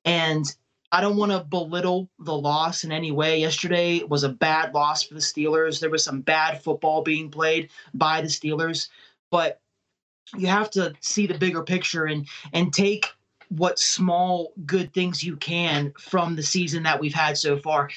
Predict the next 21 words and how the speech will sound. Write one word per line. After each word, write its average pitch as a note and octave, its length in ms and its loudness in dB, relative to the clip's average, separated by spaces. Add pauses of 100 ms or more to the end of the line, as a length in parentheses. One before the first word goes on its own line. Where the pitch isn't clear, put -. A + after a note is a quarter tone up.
(240)
We A3+ 160 2
lost, F3+ 460 -4 (360)
but E3 200 -2
we're D#3+ 100 -8
still G3+ 520 0 (100)
in G3 160 2
the F#3+ 80 0
playoffs F3 720 0 (120)
as E3 140 -2
it - 80 -10
stands E3+ 440 -4
right D#3 220 0
now. D3+ 400 0 (260)
There's D3+ 160 -2
still F#3 240 2
football E3+ 520 0
left. D#3+ 280 2
The D#3 60 -6
Steelers F3+ 520 0
can D3+ 120 -2
still E3 560 2